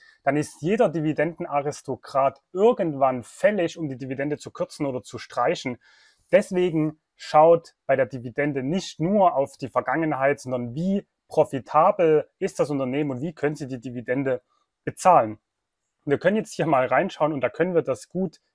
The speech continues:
sehen in der Dividend History hier bei Seeking Alpha. Wenn ihr Seeking Alpha Premium euch holen wollt, habe ich zwanzig Prozent Link, einen zwanzig Prozent Link in der Videobeschreibung. Sie sind hier immer schön hochgegangen, vor allen Dingen so ab den Anfang der zweitausender mit die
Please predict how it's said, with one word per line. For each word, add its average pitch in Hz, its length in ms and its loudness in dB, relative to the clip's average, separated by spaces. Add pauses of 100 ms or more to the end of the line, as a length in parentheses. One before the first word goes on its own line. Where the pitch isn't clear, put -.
sehen 180 320 -4
in 156 80 -2
der 123 100 -4
Dividend 160 600 -4
History 143 460 -2
hier 165 200 -4
bei 131 180 0
Seeking 139 380 -14
Alpha. 143 440 2 (580)
Wenn 151 120 0
ihr 175 80 4
Seeking 151 260 -6
Alpha 151 220 0
Premium 165 300 0
euch 139 180 -2
holen 170 160 0
wollt, 151 240 0
habe 143 160 -4
ich - 140 -18
zwanzig 160 500 0
Prozent 139 560 -4
Link, 165 480 -6
einen 180 280 -2
zwanzig 131 340 -4
Prozent 123 340 -8
Link 127 220 -8 (260)
in 165 120 0
der 160 100 4
Videobeschreibung. 120 760 0 (560)
Sie 156 120 -4
sind 226 240 2
hier 220 260 0
immer 208 180 0
schön 147 240 -2
hochgegangen, 156 520 2
vor 156 100 2
allen 147 80 2
Dingen 156 100 -2
so - 200 -4
ab - 180 -4 (140)
den 131 340 -8
Anfang 180 320 -2
der 135 140 2
zweitausender 143 580 -2
mit 131 160 -6
die 120 120 -14